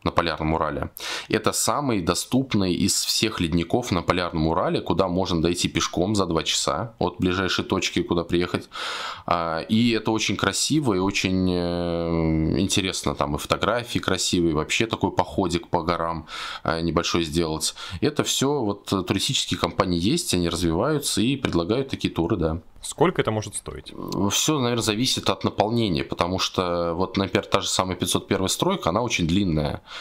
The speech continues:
Speaker 1: да, она около, там, пятисот километров.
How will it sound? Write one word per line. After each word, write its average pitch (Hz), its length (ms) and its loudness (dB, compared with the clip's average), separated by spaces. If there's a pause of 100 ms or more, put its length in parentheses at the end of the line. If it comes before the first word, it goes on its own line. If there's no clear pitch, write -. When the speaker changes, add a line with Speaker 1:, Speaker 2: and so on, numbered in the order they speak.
(140)
Speaker 1:
да, 101 280 0 (220)
она 104 460 0
около, 101 440 0
там, 87 160 -2
пятисот - 480 -2
километров. 90 580 -2